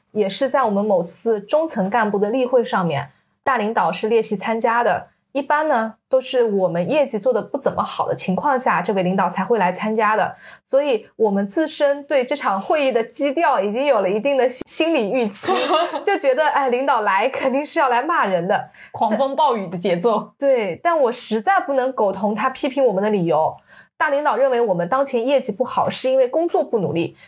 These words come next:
Speaker 1: 那这个工作不努力，他是怎么看出来的呢？他是这么讲的，他说：“我每次看到你们其他条线的分管行长，不是前一天喝大酒眼眶红红的，就是面容很憔悴、很疲惫。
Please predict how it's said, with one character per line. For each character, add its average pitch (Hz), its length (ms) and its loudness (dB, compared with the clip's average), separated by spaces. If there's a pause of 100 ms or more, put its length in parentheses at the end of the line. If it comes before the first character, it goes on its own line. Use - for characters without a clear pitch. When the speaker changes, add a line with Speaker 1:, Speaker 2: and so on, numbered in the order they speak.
Speaker 1:
那 381 120 0
这 381 120 0
个 359 80 0
工 392 200 0
作 415 120 2
不 381 120 -4
努 269 140 0
力， 247 100 0
他 294 140 -2
是 320 120 -2
怎 214 140 -2
么 143 100 -2
看 381 260 -2
出 311 100 -6
来 226 140 2
的 214 80 -2
呢？ 185 220 -2 (240)
他 339 180 -2
是 330 120 -2
这 523 200 2
么 339 80 -2
讲 - 240 -4
的， - 120 -8 (320)
他 349 120 2
说 339 360 0 (360)
：“我 247 140 2
每 339 200 0
次 - 160 -4
看 - 160 0
到 247 120 2
你 196 100 -2
们 170 140 0
其 208 140 -2
他 320 180 0
条 190 180 0
线 202 140 -4
的 190 80 0
分 233 180 -2
管 180 160 0
行 180 240 -4
长， - 280 -2 (500)
不 370 160 0
是 440 160 0
前 294 300 -2
一 - 20 -6
天 320 220 0
喝 311 160 0
大 311 180 0
酒 208 160 -2
眼 214 160 0
眶 262 220 0
红 208 160 0
红 202 180 -2
的， 180 80 0
就 349 160 0
是 320 140 -2
面 311 200 2
容 226 160 0
很 226 140 -2
憔 175 260 -2
悴、 220 300 -2
很 - 180 0
疲 208 200 -4
惫。 233 240 0